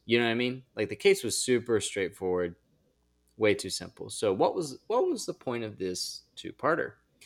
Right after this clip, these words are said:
And the, the very end, and this is where I changed my opinion of, are they presenting Moriarty as the smarter one? I don't think they were. I think they were presenting Moriarty as,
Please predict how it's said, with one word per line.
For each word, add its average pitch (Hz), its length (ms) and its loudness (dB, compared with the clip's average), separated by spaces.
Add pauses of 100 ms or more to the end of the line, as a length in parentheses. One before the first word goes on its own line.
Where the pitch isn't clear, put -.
(420)
And 113 600 4
the, 104 300 0 (240)
the 104 160 -2
very 131 540 6
end, 78 680 -6 (280)
and 104 160 -4
this 123 140 2
is 123 140 -2
where 127 200 2
I 107 80 6
changed 104 520 -6
my 92 120 -6
opinion 90 600 -8
of, 87 460 -6 (960)
are 110 100 0
they 98 120 2
presenting 92 520 -4
Moriarty 87 440 -6
as 95 140 -10
the 78 80 -14
smarter 170 360 -2
one? 90 280 -4 (480)
I 160 60 0
don't 190 180 2
think 165 220 2
they 135 120 6
were. 117 260 6
I 101 80 2
think 127 240 -6
they 143 80 2
were 143 100 4
presenting 95 520 -4
Moriarty 92 540 -4
as, 87 600 -4